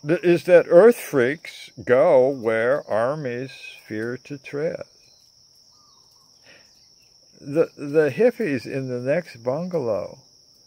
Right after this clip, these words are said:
uh, are headed for Luang Prabang that is totally surrounded by communists, <laughs> indoctrinated humans that wanna kill 'em. Uh,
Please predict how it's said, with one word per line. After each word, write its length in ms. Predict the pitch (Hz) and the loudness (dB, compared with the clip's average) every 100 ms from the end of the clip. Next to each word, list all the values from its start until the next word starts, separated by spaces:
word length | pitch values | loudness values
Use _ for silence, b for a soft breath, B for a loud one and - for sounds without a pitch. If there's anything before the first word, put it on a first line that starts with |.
| b b b b b | b b b b b
uh, 220 | 123 123 | -4 -4
are 200 | 104 135 | -2 -2
headed 440 | 113 156 233 285 - | 0 2 4 2 -2
for 220 | - 131 | 0 2
Luang 500 | 123 120 113 107 95 | 4 2 2 2 -2
Prabang 540 | - 117 101 101 110 | -8 -4 -2 -2 -4
that 160 | 123 110 | -4 -6
is 160 | 107 - | -8 -6
totally 440 | 170 165 196 196 | 0 2 2 -4
surrounded 840 | - 160 147 139 143 151 147 123 110 | -6 -8 -6 -4 -2 -4 -4 -4 0
by 220 | 110 104 | 0 -2
communists, 1500 | - - 123 131 151 151 156 160 - _ _ _ _ - - | -8 -10 -8 -8 -10 -10 -8 -10 -12 _ _ _ _ -20 -20
<laughs> 360 | 240 220 262 | -18 -18 -16
indoctrinated 1120 | 131 120 101 104 - - - 135 - - - - _ _ - | -14 -12 -10 -8 -8 -10 -16 -12 -12 -12 -14 -18 _ _ -14
humans 480 | 120 147 156 151 - | -12 -12 -14 -18 -20
that 160 | - - | -20 -18
wanna 260 | - - - _ | -18 -20 -20 _
kill 400 | - 131 139 135 170 _ B B B B B B _ 135 | -16 -14 -16 -20 -20 _ B B B B B B _ -10
'em. 60 | |
Uh, 280 | 131 127 120 | -6 -6 -10